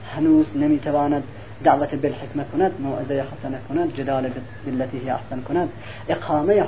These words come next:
حجت کند، مشغول این کارا نشود. اینا را بگذارد برای کسان دیگر تا اینکه مراحل را طی می‌کند. وقتی که مراحل را طی کرد، آنگاه به عنوان یک داعی هم اجازهٔ حضور دارد.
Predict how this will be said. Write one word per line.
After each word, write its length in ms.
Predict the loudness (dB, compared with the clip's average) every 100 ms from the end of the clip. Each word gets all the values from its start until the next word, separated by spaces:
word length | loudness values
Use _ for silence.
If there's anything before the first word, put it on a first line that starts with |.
| 0
حجت 320 | -2 -2 -2
کند، 280 | 2 2 2 -6 -14 -16 -10 -4
مشغول 320 | -2 2 2
این 140 | 2 0
کارا 260 | 0 0
نشود. 340 | 0 -2 -8 -8
اینا 160 | -2 -2
را 80 |
بگذارد 420 | 0 0 2 2 2
برای 200 | -4 -4
کسان 320 | -8 -6 -6
دیگر 360 | -4 -2 -2 -2 -8 -14 -14 -16 -16 -6
تا 220 | 6 8
اینکه 460 | 8 4 0 2 2 0 -12 -16 -16 -16 -2
مراحل 480 | 4 6 6 2 0
را 160 | 0 -2
طی 220 | -2 -2
می‌کند. 400 | -2 -4 -6 -6 -6
وقتی 220 | -6 -6 -8
که 60 |
مراحل 440 | -6 -4 -6 -6 -6
را 120 | -6
طی 180 | -6 -8
کرد، 120 | -8 -8 -8 -2
آنگاه 560 | -2 0 4 4 4 2
به 80 | 2
عنوان 400 | 4 4 4 4
یک 300 | 2 0 2
داعی 300 | 8 8 6
هم 140 | 0 0
اجازهٔ 440 | 2 2 2 -4 -4
حضور 240 | -4 -2 -2 -2
دارد. 300 | -4 -4